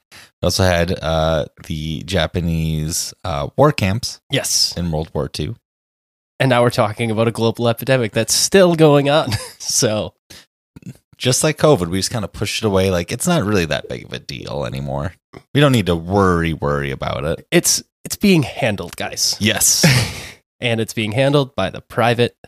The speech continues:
Speaker 2: health industry, which is always a good place to g-, put all the <laughs> problems.
Speaker 1: Private.
Speaker 2: Yes.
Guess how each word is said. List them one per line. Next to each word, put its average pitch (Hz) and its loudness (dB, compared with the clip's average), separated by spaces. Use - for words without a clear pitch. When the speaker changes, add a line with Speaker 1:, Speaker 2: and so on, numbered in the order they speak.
Speaker 2:
health 120 0
industry, 87 -8
which 110 -4
is 123 -4
always 151 6
a 104 0
good 92 -8
place 95 -2
to 95 -8
g-, - -18
put 113 4
all 110 6
the 107 -2
<laughs> 110 -2
problems. - -4
Speaker 1:
Private. 76 0
Speaker 2:
Yes. - -4